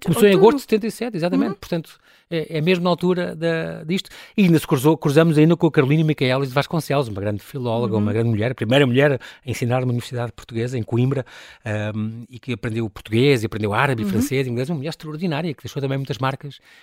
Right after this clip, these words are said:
Speaker 1: É, é giro os seus romances cruzarem-se com estas pessoas famosas na
Speaker 2: Sim.
Speaker 1: altura, e ainda com os reis. Eu não sabia que a ponte era para ser Dom, Dom Fernando, por causa do Dom Fernando
Speaker 2: Uhum.
Speaker 1: de Saxe-Coburgo.
Speaker 2: Até vinte e quatro horas antes da ina-,
Speaker 1: Exatamente,
Speaker 2: inauguração.
Speaker 1: não sabia. Esta ponte Maria Pia era para ser a Dom Fernando, o nosso rei, o rei Dom Fernando,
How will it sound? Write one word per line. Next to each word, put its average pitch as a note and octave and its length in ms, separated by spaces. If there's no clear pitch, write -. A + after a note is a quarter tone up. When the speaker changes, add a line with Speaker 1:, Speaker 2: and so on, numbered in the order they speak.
Speaker 1:
É, - 260
é F3+ 40
giro F#3 220
os - 80
seus F3+ 140
romances F3 240
cruzarem-se F3 400
com E3 140
estas E3 200
pessoas E3+ 260
famosas D3 420
na C#3+ 80
Speaker 2:
Sim. D3 60
Speaker 1:
altura, A3 440
e C3+ 60
ainda G#2+ 160
com - 100
os G#2+ 120
reis. C#3 340
Eu F3 60
não E3+ 40
sabia F3 280
que - 80
a D#3+ 40
ponte F3 220
era D3+ 120
para - 120
ser C#3 260
Dom, C#3+ 320
Dom C#3 160
Fernando, C#3 400
por - 60
causa C3+ 220
do B2 240
Dom B2+ 80
Fernando A#3 240
Speaker 2:
Uhum. - 60
Speaker 1:
de G4 40
Saxe-Coburgo. D3 600
Speaker 2:
Até G3 220
vinte A#3 220
e C4 40
quatro C4 360
horas C4+ 400
antes B3 260
da C4 160
ina-, C4 320
Speaker 1:
Exatamente, - 260
Speaker 2:
inauguração. C4+ 400
Speaker 1:
não A#3 60
sabia. G#3 340
Esta E3+ 160
ponte F3 220
Maria D#3+ 200
Pia C#3+ 380
era D3+ 160
para D#3+ 100
ser D#3+ 160
a - 40
Dom D#3 120
Fernando, D#3+ 320
o A3 40
nosso B2 280
rei, D3+ 220
o F#3+ 80
rei A2 140
Dom A#2 100
Fernando, B2 400